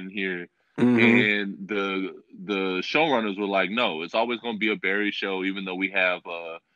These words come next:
Speaker 1: it's always gonna be about Barry Allen." But again,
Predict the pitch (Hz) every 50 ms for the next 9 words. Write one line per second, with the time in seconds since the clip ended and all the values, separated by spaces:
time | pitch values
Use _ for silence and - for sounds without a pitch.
0 | _ _ _ - 95 - 110 104 107 101 104 104 101 98 98 92 85 92 92 80
1 | 95 92 90 87 90 92 92 87 82 76 71 71 - _ _ _ _ _ _ _
2 | _ 110 104 95 92 92 - _ _ _ _ - 104 98 90 104 120 123 120 117
3 | 110 104 95 95 98 90